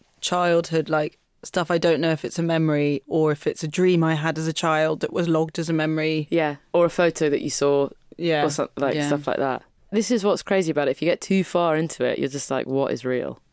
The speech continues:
Speaker 1: Oh, God, yeah.
Speaker 3: Mm.
Speaker 1: Absolutely.
Speaker 2: Actually, I have some questions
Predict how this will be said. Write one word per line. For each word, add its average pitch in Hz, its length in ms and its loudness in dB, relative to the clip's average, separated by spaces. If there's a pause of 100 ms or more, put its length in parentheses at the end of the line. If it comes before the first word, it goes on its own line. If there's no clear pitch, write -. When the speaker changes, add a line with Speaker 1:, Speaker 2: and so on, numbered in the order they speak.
(160)
Speaker 1:
Oh, 202 300 4
God, 165 300 0
yeah. 151 220 -2 (180)
Speaker 3:
Mm. 196 140 2
Speaker 1:
Absolutely. 160 560 0 (200)
Speaker 2:
Actually, - 280 -2
I 147 40 -6
have 135 160 -8
some 147 160 -8
questions 135 540 -6